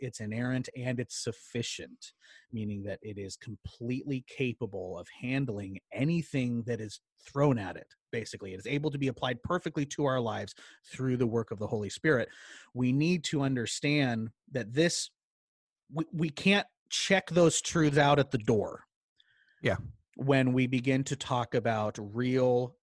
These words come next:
Speaker 1: issues that people go through. We
Speaker 2: Mm-hmm.
Speaker 1: can't allow our theology simply to be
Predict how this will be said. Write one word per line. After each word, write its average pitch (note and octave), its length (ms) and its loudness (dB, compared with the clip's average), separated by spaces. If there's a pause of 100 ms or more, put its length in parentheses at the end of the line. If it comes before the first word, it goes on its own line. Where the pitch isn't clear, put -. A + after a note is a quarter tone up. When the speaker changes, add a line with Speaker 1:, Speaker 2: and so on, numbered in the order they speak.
(120)
Speaker 1:
issues G#2+ 580 -6
that G#2 180 -8
people G2+ 360 -10
go G#2 260 -6
through. - 340 -14 (600)
We - 60 -10
Speaker 2:
Mm-hmm. A2+ 160 -4
Speaker 1:
can't D3 380 -2
allow B2+ 360 -2
our B2 140 0
theology A#2+ 580 -2
simply B2 480 -6 (140)
to C3 100 -4
be A2+ 300 -6